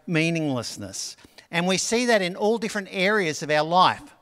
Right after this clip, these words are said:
So let's take, for example, sports. I know some people here are, um, sports players or fans of sport. Let's just imagine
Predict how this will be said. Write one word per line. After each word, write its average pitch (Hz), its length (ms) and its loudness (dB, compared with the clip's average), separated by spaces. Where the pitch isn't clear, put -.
So 175 180 4
let's 233 260 0
take, 202 320 0
for 180 140 -4
example, 170 560 -6
sports. - 680 0
I 170 100 0
know 170 200 2
some 180 280 -2
people 170 360 -6
here 170 320 -4
are, 143 220 4
um, 139 220 0
sports - 640 2
players 180 720 4
or 131 220 0
fans 165 480 -6
of 135 180 -12
sport. 139 640 -8
Let's 247 140 -2
just 262 260 0
imagine 190 800 2